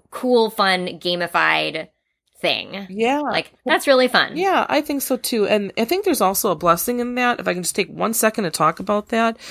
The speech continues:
Speaker 1: Of
Speaker 2: You know, when you,
Speaker 1: course.
Speaker 2: when you talk, when you, when you, your parent, when one pa-, parent passes away, it's hard.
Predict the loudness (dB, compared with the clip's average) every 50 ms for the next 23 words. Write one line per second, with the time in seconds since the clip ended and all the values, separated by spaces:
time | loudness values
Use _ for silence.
0 | -8 0 2 0 2 4 4 6 6 6 6 4 2 2 2 2 2 0 0 -2
1 | -2 0 0 0 0 _ -2 0 2 2 0 0 -2 -2 0 2 2 0 0 0
2 | 0 -2 -2 0 0 0 0 0 -2 -6 -12 -6 _ 0 0 0 0 -2 0 0
3 | -2 -2 -2 -2 -2 -2 -2 0 0 -2 0 0 -2 -4 -4 -4 -2 -2 -4 -4
4 | -4 -6 -6 -6 -6 -6 -8